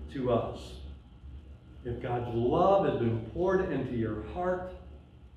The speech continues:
the Holy Spirit is dwelling in you, and he will give you all the endurance you need. You will not be put to shame. You will not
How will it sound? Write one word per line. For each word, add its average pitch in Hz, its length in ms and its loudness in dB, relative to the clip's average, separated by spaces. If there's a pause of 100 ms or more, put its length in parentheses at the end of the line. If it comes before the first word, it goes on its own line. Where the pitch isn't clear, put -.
(460)
the - 80 -2
Holy 147 340 8
Spirit 208 680 8
is 113 320 2
dwelling 180 520 8
in 156 220 2
you, 151 500 0
and 123 140 -2
he 135 80 0
will 120 240 2
give 151 140 4
you 151 340 2
all 143 240 6
the 135 80 2
endurance 123 480 0
you 117 140 -6
need. 107 300 -4 (2250)
You 151 140 0
will 139 120 2
not 143 240 2
be - 180 -4
put 113 180 -6
to - 20 -10
shame. - 200 -12 (1700)
You 220 140 6
will - 160 10
not - 540 6